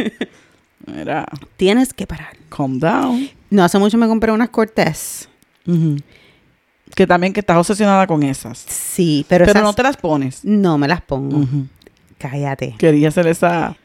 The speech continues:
Speaker 1: Tengo
Speaker 2: por ese punto.
Speaker 1: <laughs> tengo unas blancas y negras
Speaker 2: Ujú.
Speaker 1: y unas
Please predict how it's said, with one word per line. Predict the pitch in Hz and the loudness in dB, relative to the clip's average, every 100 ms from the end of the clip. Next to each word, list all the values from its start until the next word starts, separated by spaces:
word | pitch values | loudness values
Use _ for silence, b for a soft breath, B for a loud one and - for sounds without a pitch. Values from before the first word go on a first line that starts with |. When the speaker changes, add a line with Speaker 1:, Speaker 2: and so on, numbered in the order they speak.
| _ _ | _ _
Speaker 1:
Tengo | 208 208 240 214 | 2 4 4 4
Speaker 2:
por | 175 | 6
ese | 165 165 | 4 4
punto. | 170 170 214 120 165 | 2 -2 2 2 2
Speaker 1:
<laughs> | - 175 - - - - - _ - - - - - _ | -2 -8 -10 -14 -16 -20 -20 _ -20 -16 -16 -18 -20 _
tengo | - 185 185 208 | 0 0 2 2
unas | 220 240 254 - - _ _ _ _ _ | 2 0 0 -2 -12 _ _ _ _ _
blancas | 147 170 170 175 226 - | -6 0 0 0 -2 0
y | 269 | 2
negras | 226 170 165 180 165 | 4 2 2 -2 -4
Speaker 2:
Ujú. | 156 135 143 226 | -4 -4 -6 -4
Speaker 1:
y | 160 | -2
unas | 151 160 196 - | 0 0 -2 -6